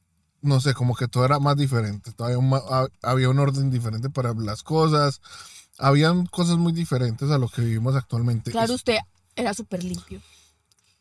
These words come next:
Speaker 1: ¿Estás diciendo que soy cochino?
Speaker 2: No, no eres cochino.
Speaker 1: Ah,
Speaker 2: O
Speaker 1: ok.
Speaker 2: sea, su mamá, su mamá, eh,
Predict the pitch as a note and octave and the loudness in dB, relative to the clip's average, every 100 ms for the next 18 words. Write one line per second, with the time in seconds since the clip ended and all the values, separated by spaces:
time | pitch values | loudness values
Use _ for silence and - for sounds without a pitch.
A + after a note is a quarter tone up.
0 | _ _ - C3 C#3 D3 D#3+ D#3+ C#3+ B2+ | _ _ -14 -4 0 2 0 0 0 0
1 | - C#4 D#4 D4+ C#4 C4 C#4 C#4 B3+ G3+ | 0 -2 0 0 2 0 -2 -4 -4 -6
2 | F3 - _ _ - C3 A#2 C#4 C#4+ A3+ | -8 -16 _ _ -4 -2 2 4 6 4
3 | - - _ _ _ _ _ _ _ _ | 2 -16 _ _ _ _ _ _ _ _
4 | _ - G#3+ C4+ B3 B3 B3+ C4 B3 C4 | _ -18 -6 0 2 0 -2 -6 -6 -8
5 | - B3 | -12 -14